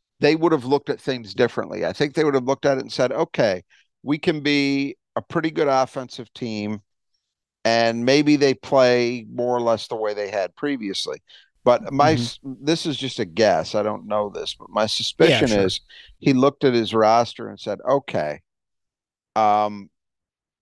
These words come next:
Speaker 1: the strength of this team, I've got three guards that can get it done. I got one front court guy that can play efficiently, but he's never been a high volume scorer.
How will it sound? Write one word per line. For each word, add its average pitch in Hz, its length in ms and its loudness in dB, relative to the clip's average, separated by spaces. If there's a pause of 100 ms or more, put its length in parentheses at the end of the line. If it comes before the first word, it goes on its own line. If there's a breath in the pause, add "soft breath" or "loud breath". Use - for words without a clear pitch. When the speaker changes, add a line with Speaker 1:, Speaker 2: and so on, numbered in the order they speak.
Speaker 1:
the 110 120 -10
strength 160 420 0
of 156 80 -4
this 143 220 -4
team, 131 460 -2
I've 110 200 2
got 113 220 0
three 147 300 -4
guards 113 680 0
that - 160 -10
can 104 160 -10
get 101 140 4
it 101 180 0
done. 95 400 0 (560)
I 117 160 4
got 113 280 2 (200)
one 135 500 0
front 131 340 -4
court 123 300 -4
guy 123 400 0
that 113 240 -10
can 98 360 -12 (360)
play 123 180 4
efficiently, 120 680 -2
but 107 180 -6
he's 98 200 -4
never 120 240 2
been 113 160 4
a 95 80 4
high 104 200 4
volume 95 360 0
scorer. 92 560 -2